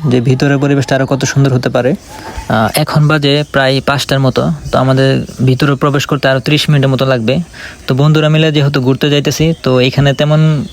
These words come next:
ভালো ভালো কিছু ফুটেজ আপনাদেরকে দেখাতে পারবো না, just আমরা মজা করতে যাইতেছি।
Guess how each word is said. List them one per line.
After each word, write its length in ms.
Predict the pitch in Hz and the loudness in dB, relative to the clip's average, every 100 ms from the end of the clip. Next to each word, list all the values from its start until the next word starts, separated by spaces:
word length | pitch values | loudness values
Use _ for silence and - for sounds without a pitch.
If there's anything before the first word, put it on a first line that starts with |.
| - | -2
ভালো 220 | 120 139 | 0 0
ভালো 180 | 143 143 | 0 0
কিছু 180 | 135 131 | -2 -2
ফুটেজ 280 | 139 135 135 | 0 -2 -2
আপনাদেরকে 600 | 139 139 131 131 127 - 113 | -2 0 0 0 0 -2 -2
দেখাতে 300 | 131 135 131 | -2 0 0
পারবো 220 | 135 123 | 0 0
না, 180 | 131 202 - - - 127 | 0 -2 -6 -18 -6 -2
just 240 | 139 127 | 0 0
আমরা 140 | 147 143 | 2 2
মজা 260 | 135 147 | 2 2
করতে 200 | 147 143 | 0 0
যাইতেছি। 440 | 139 131 120 139 | 0 0 0 0